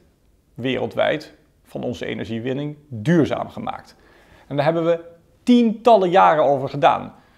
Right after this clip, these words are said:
Dus het gaat nog honderden jaren duren voordat we dat op een hoog peil hebben. Nou, dat is dus niet waar. Hè, het tempo waarmee dat gaat lijkt laag, maar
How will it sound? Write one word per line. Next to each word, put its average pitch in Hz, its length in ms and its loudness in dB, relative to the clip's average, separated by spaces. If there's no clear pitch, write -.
Dus 156 160 -6
het 160 100 -10
gaat 208 220 0
nog 135 140 -2
honderden 156 460 4
jaren 123 360 4
duren 139 440 2
voordat 120 400 -2
we 120 60 -4
dat 120 220 -4
op 131 140 -6
een 123 120 -4
hoog 131 300 2
peil 101 260 4
hebben. 98 240 -10
Nou, - 160 -12
dat - 180 -4
is 180 280 -4
dus 147 340 -8
niet 131 240 -4
waar. - 340 -8
Hè, 135 120 -14
het 123 280 -8
tempo 196 300 2
waarmee 127 340 -2
dat - 140 -8
gaat 196 440 0
lijkt 175 440 2
laag, 143 540 0
maar 131 360 -4